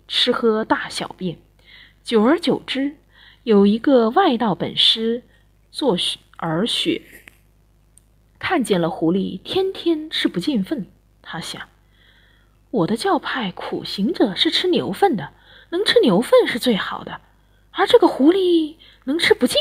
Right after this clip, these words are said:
粪，可能境界更高，应该想摄受他。如果他能在我面前出家，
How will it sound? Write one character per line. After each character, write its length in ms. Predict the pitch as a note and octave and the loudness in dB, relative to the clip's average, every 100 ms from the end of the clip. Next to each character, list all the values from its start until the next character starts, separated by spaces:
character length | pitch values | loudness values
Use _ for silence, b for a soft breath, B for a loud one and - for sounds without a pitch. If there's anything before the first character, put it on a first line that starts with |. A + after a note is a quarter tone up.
| B4+ | -2
粪， 180 | A3+ G#3 - - _ _ _ | -2 -2 -4 -20 _ _ _
可 180 | - F#3+ | -4 -2
能 160 | D3+ D3 | -2 -4
境 220 | C#4 F#3+ | -2 -2
界 300 | - D#3+ D3+ | -2 -8 -6
更 140 | - F#4+ - | -2 -2 -4
高， 260 | - F#3 - _ B B B B B _ _ | -16 -14 -16 _ B B B B B _ _
应 220 | G#3+ F#3+ | 0 2
该 440 | F#3 F#3 E3+ F3 G#3 | 2 2 0 -2 -8
想 240 | - - C#3+ | -14 -16 -6
摄 300 | - E4+ E3 | -2 0 0
受 220 | - C3+ | -2 -6
他。 300 | - F#3+ - b b b b | -8 -14 -18 b b b b
如 160 | - G3+ | -6 -2
果 140 | E3+ | -2
他 180 | - A3 | -2 -4
能 160 | G3 G#3 | -2 -2
在 160 | D#4+ | -2
我 280 | B3 F#3 - | 0 -2 -2
面 200 | A#3 D#4+ | -6 -8
前 240 | A3+ F3+ C#3+ | -8 -8 -8
出 240 | - D3+ | -8 -8
家， 320 | - E3 - | -10 -10 -12